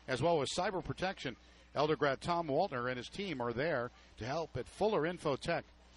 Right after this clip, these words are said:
dot com. So a big drive by Lakota West. It, uh, much better, uh, time of possession. Eight plays,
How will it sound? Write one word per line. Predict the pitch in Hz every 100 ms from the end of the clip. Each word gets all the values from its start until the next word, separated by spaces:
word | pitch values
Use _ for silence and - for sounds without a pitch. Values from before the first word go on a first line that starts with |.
| - - 147
dot | 139 139 -
com. | 147 139 107
So | 131
a | 113
big | - -
drive | 160 196 190 - - - - -
by | 170 170
Lakota | 143 180 190
West. | 139 185 156 - 127
It, | 127 -
uh, | 131 127
much | 120 170 -
better, | 165 147 131 - - -
uh, | 123 123
time | - 170 160
of |
possession. | 127 120 170 147
Eight | 147 185
plays, | - 175 180